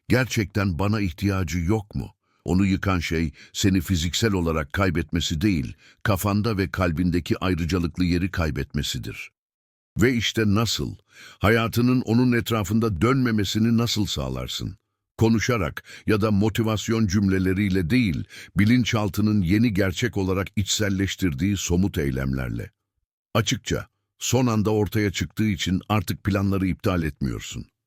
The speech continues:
Yazsa da yazmasa da öz bakım rutinine sadık kalıyorsun. Bir bildirime bakmak yerine kendi projelerine, işine,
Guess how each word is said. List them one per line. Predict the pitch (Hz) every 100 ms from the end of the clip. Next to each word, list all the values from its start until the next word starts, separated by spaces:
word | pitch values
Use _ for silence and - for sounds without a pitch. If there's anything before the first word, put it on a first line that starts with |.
| -
Yazsa | 87 87 - 101 69
da | 64
yazmasa | 65 98 90 71 65 85 76
da | 123 127 - _ _ -
öz | 127 92 80
bakım | 98 117 92
rutinine | 80 - 73 80 113
sadık | - 82 69 90 -
kalıyorsun. | 67 60 52 - 50 - _ _ _ -
Bir | 110 98
bildirime | 113 101 113 117 90
bakmak | 95 - 104 -
yerine | 82 80 107 127 - _ _
kendi | - 107 110 113
projelerine, | 95 107 95 82 85 76 92 104
işine, | 98 - 85 95